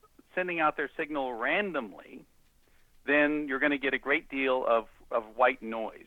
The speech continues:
just like a, uh, an orchestra all playing without the conductor and without synchronizing, and it's just meh, it's a lot of noise. But if you get them all in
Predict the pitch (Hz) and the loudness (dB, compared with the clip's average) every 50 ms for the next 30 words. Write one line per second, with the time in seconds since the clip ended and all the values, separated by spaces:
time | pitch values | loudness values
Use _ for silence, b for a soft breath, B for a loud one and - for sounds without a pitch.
0 | _ - 123 123 - - 131 123 127 - - 127 113 110 107 104 98 98 101 - | _ -6 -6 -6 0 2 4 4 4 2 0 -2 0 0 0 -2 -2 -2 -2 -2
1 | - 113 131 147 156 - - - - - 113 101 101 98 - b b b b b | -2 -2 0 0 0 -2 -4 -10 -10 -8 -6 -4 -4 -6 -6 b b b b b
2 | b - 139 139 143 147 - - - - 151 139 135 135 135 131 127 120 113 113 | b 2 6 6 6 4 2 -2 0 2 4 4 4 4 2 0 0 0 0 4
3 | - 123 123 120 - 131 104 - 117 113 113 113 110 - - 120 110 110 110 107 | 6 6 6 6 4 0 -6 -6 -2 2 2 2 2 0 -4 -6 -4 -4 -4 -4
4 | 101 104 - 113 107 110 - - - 123 113 104 - 117 104 101 101 101 98 - | -4 -2 2 4 4 4 2 -2 -8 -8 -8 -6 -6 -2 -2 0 0 -2 -4 -6
5 | 110 104 95 98 95 - - 123 - - - 151 185 202 196 196 202 202 208 208 | -6 -8 -8 -8 -8 -4 -4 -4 -2 -2 -2 0 0 2 2 0 0 0 0 -2
6 | 208 196 - _ _ - 147 131 - 123 - 143 160 180 190 180 165 147 131 101 | -2 -4 -6 _ _ -12 -12 -10 -6 0 4 6 6 8 6 6 4 2 -2 -2
7 | 85 - - - - - _ _ _ b b b b b b b b b b b | -4 -10 -16 -20 -20 -20 _ _ _ b b b b b b b b b b b
8 | - 151 156 160 143 - 170 147 - 196 220 - - 208 190 175 170 165 160 156 | 2 2 2 2 0 -6 -6 -2 0 0 0 0 -2 -2 0 2 2 2 2 0
9 | 151 - - 143 131 131 123 | 0 -4 -4 -4 -4 -4 -4